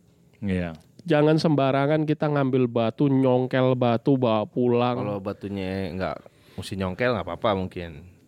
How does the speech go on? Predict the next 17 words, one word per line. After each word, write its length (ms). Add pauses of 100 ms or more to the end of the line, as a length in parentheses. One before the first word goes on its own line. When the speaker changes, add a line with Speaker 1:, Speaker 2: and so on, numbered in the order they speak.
Speaker 2:
Ya, 680 (300)
nggak 160
apa-apa. 200 (140)
Speaker 1:
Maksudnya 160
Speaker 2:
Cuman 160
Speaker 1:
gimana? 320 (380)
Speaker 3:
Ya 100
kan 160
ada 160
yang 220
batu 260
kependem 460
tanah, 560
Speaker 1:
Ya. 240 (160)
Speaker 3:
mesti 220
ke-, 120
dicongkel. 960